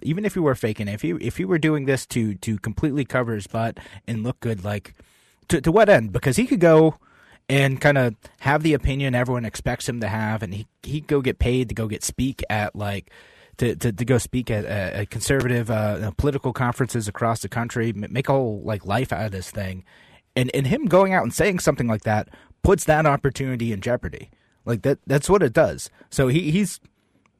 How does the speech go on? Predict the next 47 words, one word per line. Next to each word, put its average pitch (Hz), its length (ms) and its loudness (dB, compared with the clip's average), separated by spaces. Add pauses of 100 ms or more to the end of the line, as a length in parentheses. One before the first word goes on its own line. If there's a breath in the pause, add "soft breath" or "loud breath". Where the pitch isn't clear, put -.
(140)
risking 139 600 -2
his 151 260 -2
own 135 380 -4
potential 127 760 0 (140)
political 127 600 2
career 107 680 -4 (640 soft breath)
by 110 600 0 (500)
saying 147 320 0
this 104 160 -6
type 92 240 -8
of 85 60 -14
stuff. 90 380 -10 (380 soft breath)
So 113 380 -4
if 117 140 -8
he's 160 100 -2
saying 262 220 0
it, 175 180 2
my 139 320 0
guess 117 560 -4
would 113 180 -4
be 104 300 -6
that 101 340 -6
it's 117 120 -8
because 113 420 -2
he's 113 180 -4
actually 117 380 -4
dwelling 110 460 -2
on 104 100 -6
the 92 60 -12
thoughts 101 320 -4
about, 95 260 -2
you 80 80 -14
know, 95 80 -10
whether 98 380 -4
or 98 40 -6
not 98 200 -6
our 95 60 -6
criminal 98 340 -8
justice 92 340 -8
system 95 300 -10
is 90 80 -12
fair, - 180 -4
which 180 160 0
I 185 60 0
think 165 200 -4
is 123 120 -2
a, 113 160 0